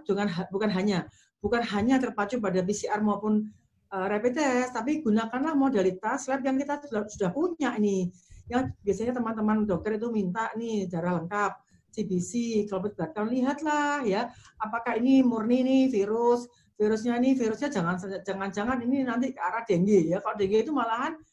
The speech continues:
limfositnya yang tinggi kan, di atas empat puluh persen.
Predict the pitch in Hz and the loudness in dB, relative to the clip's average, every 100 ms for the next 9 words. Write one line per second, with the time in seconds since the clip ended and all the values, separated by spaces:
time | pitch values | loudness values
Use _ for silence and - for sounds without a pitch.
0 | - - 233 240 233 233 254 262 226 185 | -18 -4 -2 0 -2 -2 -2 0 0 0
1 | 233 240 214 226 269 - _ _ 196 190 | 2 2 2 0 -2 -8 _ _ -4 -4
2 | 220 202 190 208 202 180 220 214 185 156 | -4 -4 -2 -2 -2 -6 -2 0 0 -4